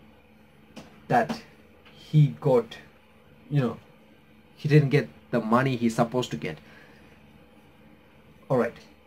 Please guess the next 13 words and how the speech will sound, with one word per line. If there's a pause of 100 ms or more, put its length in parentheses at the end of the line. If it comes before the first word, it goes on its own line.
(1000)
Ceremony
Flower
Capital.
Sir
Samurai,
please,
you
must
stop
him. (1300)
Like,
Grandpa (260)
Katutsu,